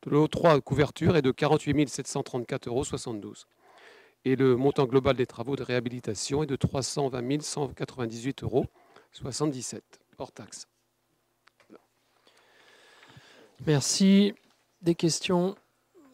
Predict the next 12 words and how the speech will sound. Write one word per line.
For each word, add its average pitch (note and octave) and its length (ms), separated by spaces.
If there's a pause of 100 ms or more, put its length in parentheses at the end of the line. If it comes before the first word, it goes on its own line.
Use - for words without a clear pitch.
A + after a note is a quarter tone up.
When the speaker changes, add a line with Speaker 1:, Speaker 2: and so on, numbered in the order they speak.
Speaker 2:
Qui F#3 120
vote D#3 220
contre ? D3 480
Qui D3+ 160
s'abstient ? - 520
C'est C#3+ 220
adopté. C3+ 420
Merci D3+ 380
beaucoup. F#3 500 (140)
Éric, F#3 460
délibération D3 680 (180)
cent - 260